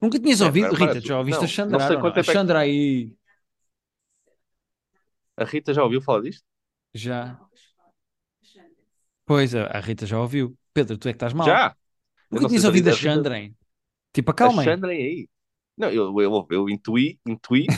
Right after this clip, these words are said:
Speaker 2: o, o intelecto, o, o significado do, do, do, do, da expressão.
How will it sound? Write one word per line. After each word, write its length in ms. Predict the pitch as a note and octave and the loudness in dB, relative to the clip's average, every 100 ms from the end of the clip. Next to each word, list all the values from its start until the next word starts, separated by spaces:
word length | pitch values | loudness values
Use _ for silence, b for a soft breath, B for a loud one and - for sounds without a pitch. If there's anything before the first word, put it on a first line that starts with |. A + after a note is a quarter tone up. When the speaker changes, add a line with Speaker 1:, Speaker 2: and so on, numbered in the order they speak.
| - | -2
Speaker 2:
o, 560 | A#2 G#2 G2 G2 G2 | -2 -2 -4 -4 2
o 60 | G#2+ | 4
intelecto, 680 | G#2 A2+ B2 - - - | 4 4 4 4 -2 0
o, 440 | E3 D#3+ C3+ C#3 D3+ | 0 0 -2 0 0
o 40 | |
significado 720 | C#3 D3 C#3 C3 A2+ C#3 D#3 D3+ D3 | 2 2 2 2 4 4 2 0 -6
do, 280 | C#3 C3+ B2+ | -4 -4 -6
do, 260 | A2+ A2 G2 | -6 -8 -4
do, 0 | |
do, 320 | G2+ F#2 - - A#1+ - - _ _ - | -4 -4 -8 -12 -14 -14 -20 _ _ -2
da 60 | G#2+ | -2
expressão. 400 | - - G2+ | -2 0 0